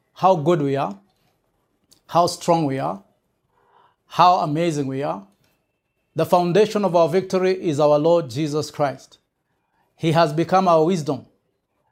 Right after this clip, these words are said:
And he's the one who can tell us what to do, when to do it, and how to do it. Where is your victory based? Is it based on religion?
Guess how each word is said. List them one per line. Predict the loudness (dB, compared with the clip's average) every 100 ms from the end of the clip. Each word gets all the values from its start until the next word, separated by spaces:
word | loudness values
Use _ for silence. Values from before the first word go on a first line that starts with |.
| _ _ _ _ -2
And | 0
he's | 2 2
the | 2
one | 4 4 0 -8 -18 _
who | -6
can | -2 -2
tell | 2 2 4
us | 2 -2 -10 -20 _ _
what | -2 0 0
to | 0
do, | 2 2 0 -12 _ _ _
when | -2 -2 0
to | 0
do | 0 2
it, | 0 -6 _ _
and | -10 -6
how | 0 2 2
to | 0
do | 0
it. | 0 -2 _ _ _ _ _ _ _ _ _ _ _ _ _ _ _ _ _
Where | 4 4 4
is | 2
your | 2
victory | 2 0 0 0
based? | 0 -4 -6 -18 -20 _ _ _ _ _ _
Is | -2 0
it | 0 2
based | 2 2 0
on | 0
religion? | 0 -2 0 0 -2